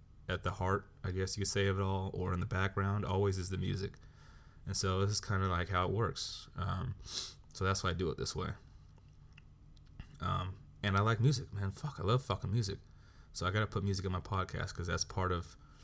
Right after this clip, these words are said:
my form of expression, I guess you could say, also. Um, contemplation, all that shit. I don't fucking know. I'm starting to ramble more. Um, but anyway, yeah. I guess that's a little rundown of why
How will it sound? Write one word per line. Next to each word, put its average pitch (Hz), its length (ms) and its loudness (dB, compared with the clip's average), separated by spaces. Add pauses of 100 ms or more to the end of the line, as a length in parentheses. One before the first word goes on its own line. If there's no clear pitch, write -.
(920)
my 87 200 2
form 95 280 2
of 90 80 2
expression, 90 500 0
I 90 80 0
guess 90 240 0
you 92 80 -2
could - 80 -2
say, 87 160 0
also. 90 460 0 (300)
Um, 90 420 -2 (300)
contemplation, 92 880 0 (1300)
all 101 140 2
that 92 180 2
shit. 87 320 -2
I 92 60 -2
don't 87 140 -2
fucking 87 220 -4
know. 85 260 0
I'm 98 120 -2
starting - 180 -2
to 95 80 0
ramble 90 240 0
more. 87 360 -2 (420)
Um, 92 300 2 (100)
but 104 100 6
anyway, 92 320 4
yeah. 92 220 0 (200)
I 101 60 -2
guess 95 220 2
that's 95 160 0
a 95 40 4
little 90 260 4
rundown 90 360 2
of 95 140 -2
why 92 380 0